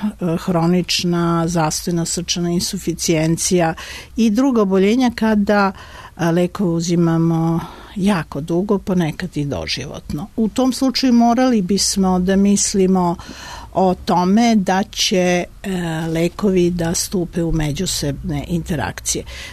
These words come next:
Ono što bih htela da naglasim je da se u kliničkoj praksi interakcije manifestuju kao neželjena dejstva. Znači, kad se ispolji neko neželjeno dejstvo kod pacijenta,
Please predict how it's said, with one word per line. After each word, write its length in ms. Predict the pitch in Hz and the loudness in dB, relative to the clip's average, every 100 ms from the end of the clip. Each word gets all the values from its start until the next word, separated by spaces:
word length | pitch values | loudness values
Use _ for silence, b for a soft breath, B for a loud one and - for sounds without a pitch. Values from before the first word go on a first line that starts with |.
| B | B
Ono 220 | 269 302 | 0 2
što 200 | - - | 2 0
bih 320 | 240 240 233 - | 2 2 0 -2
htela 300 | 254 247 262 | 0 2 2
da 160 | 233 220 | 2 4
naglasim 960 | 220 220 254 269 269 - 247 233 226 | 4 4 2 2 0 0 4 6 6
je 460 | 220 214 214 214 202 165 B B | 6 4 4 4 2 -2 B B
da 340 | 233 190 208 | 0 2 2
se 300 | - - 202 | 0 0 2
u 100 | 185 | 2
kliničkoj 640 | - 208 233 277 - - 190 | 2 2 4 4 0 -2 0
praksi 520 | 190 185 214 - 202 | 2 0 -2 -4 -2
interakcije 600 | 175 175 165 180 - 240 | 0 0 0 -2 -2 0
manifestuju 720 | 196 202 214 220 - - 220 | 2 2 2 0 -2 0 0
kao 220 | - 214 | 2 4
neželjena 580 | 208 214 202 214 214 202 | 4 4 2 2 4 4
dejstva. 640 | 180 135 107 - - 117 - B B B | 2 0 0 -4 -4 -8 -10 B B B
Znači, 260 | 220 226 233 | 0 0 0
kad 180 | 226 208 | -2 0
se 160 | 220 | 0
ispolji 540 | 214 - 240 220 196 180 | 0 0 0 2 4 4
neko 340 | 190 185 190 | 2 2 2
neželjeno 540 | 190 180 190 190 190 | 2 2 2 2 2
dejstvo 540 | 175 180 180 - 196 185 | 2 0 0 -2 -4 -4
kod 280 | - 180 - | -2 -2 -2
pacijenta, 760 | 139 - 180 180 202 202 208 | -4 -2 0 2 2 2 -2